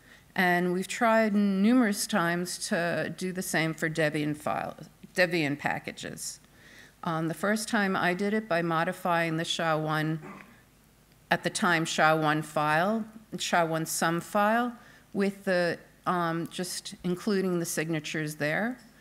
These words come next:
The second attempt was by my colleague Stefan Berger, who, um, modified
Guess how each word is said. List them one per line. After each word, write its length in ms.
The 100
second 400
attempt 420
was 220
by 160
my 180
colleague 500
Stefan 440
Berger, 500
who, 460
um, 340
modified 760